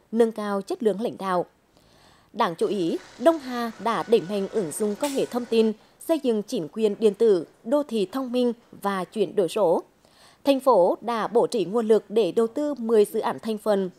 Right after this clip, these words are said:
thuộc đề án xây dựng đô thị thông minh thành phố Đông Hà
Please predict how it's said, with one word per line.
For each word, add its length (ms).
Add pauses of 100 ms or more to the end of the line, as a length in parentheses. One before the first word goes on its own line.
thuộc 180
đề 120
án 240
xây 200
dựng 260
đô 120
thị 340
thông 220
minh 220 (240)
thành 180
phố 260
Đông 180
Hà 260